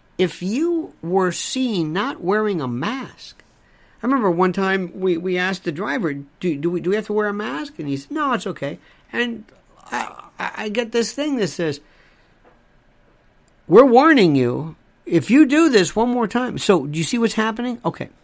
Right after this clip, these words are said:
There is a woman, there was a, there was a fascinating story today,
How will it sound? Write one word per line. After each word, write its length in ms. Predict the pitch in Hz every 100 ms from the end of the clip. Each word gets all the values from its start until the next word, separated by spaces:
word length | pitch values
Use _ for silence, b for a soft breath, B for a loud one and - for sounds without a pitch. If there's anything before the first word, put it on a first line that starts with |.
| _ _ _ _ _ _ b b b b b b b b _ -
There 220 | 202 220
is 160 | 202 185
a 120 | 185
woman, 640 | 165 190 233 196 180 202 185 _ _
there 100 | 165
was 180 | 170 151
a, 240 | 156 147 -
there 120 | 160
was 160 | 151 151
a 60 |
fascinating 880 | 147 - - 208 220 233 226 214 196
story 580 | 180 - 143 127 127 170 - _ _ _ - _ _ _ _ _ _ _ _
today, 600 | - 139 127 120 139 226